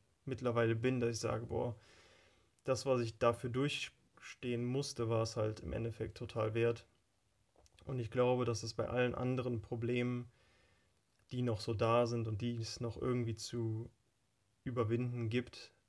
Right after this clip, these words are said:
dass es damit eben genauso läuft. Und ja, ich wünsche einfach jedem von euch, dass es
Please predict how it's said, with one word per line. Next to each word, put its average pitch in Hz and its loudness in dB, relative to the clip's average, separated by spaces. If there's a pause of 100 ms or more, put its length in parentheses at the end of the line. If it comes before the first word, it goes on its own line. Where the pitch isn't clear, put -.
dass 120 -8
es 113 -6
damit 113 -2
eben 113 -2
genauso 113 0
läuft. 113 -4 (1000)
Und 113 -4
ja, 113 -2 (840)
ich 117 -8
wünsche 131 0
einfach 113 0
jedem 117 2
von - -8
euch, 131 -2
dass 113 -10
es - -8